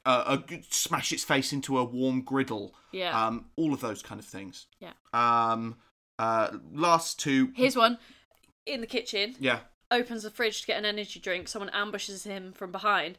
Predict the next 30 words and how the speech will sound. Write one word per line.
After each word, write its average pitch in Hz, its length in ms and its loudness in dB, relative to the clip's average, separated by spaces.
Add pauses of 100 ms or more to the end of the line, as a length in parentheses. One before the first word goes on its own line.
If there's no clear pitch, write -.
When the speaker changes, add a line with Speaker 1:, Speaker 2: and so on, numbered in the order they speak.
Speaker 1:
Yeah. 120 180 -6
Speaker 2:
Slam 233 420 2
the 220 100 0
head 233 240 -2
in 208 80 -2
the 196 80 -6
fridge. 208 460 4
Reach 196 160 4
Speaker 1:
Exactly. 202 340 8
Speaker 2:
past 202 180 8
to - 60 -8
get 165 160 2
your 196 120 2
energy 196 340 -2
Speaker 1:
Yeah. 131 140 8
Speaker 2:
drink. 127 340 -6 (180)
Speaker 1:
Um, 135 340 2 (320)
he, 180 540 -6
uh, 131 320 4 (400)
there 139 240 4
is, 135 300 0
uh, 127 360 4
it's 135 220 -4
established 147 440 2
that 139 100 -10
there's 123 140 -6
costumes 196 680 -6
of 202 80 -10
the - 80 -20
characters 208 680 -6